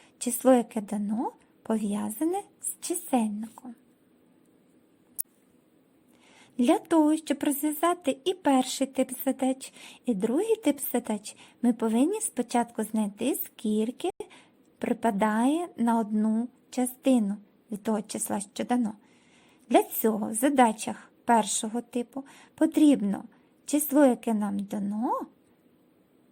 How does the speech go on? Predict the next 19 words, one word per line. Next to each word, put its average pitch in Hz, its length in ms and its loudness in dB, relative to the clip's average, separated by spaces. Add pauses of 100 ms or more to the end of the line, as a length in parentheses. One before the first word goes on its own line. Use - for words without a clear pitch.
(920)
поділити 214 680 -4 (400)
на 226 440 -2
знаменник 302 720 0 (500)
і 302 100 6
помножити 330 1000 2 (400)
на 277 380 2 (160)
чисельник. 220 840 -4 (800)
А 240 220 6 (120)
в 226 60 -6
задачах 233 640 2
другого 240 440 0
типу - 440 -2 (260)
число, 262 360 4
яке 226 360 0
нам 208 240 -4
дано, 247 540 4 (360)
потрібно 226 680 2 (220)
поділити 247 720 2 (100)
на 220 320 0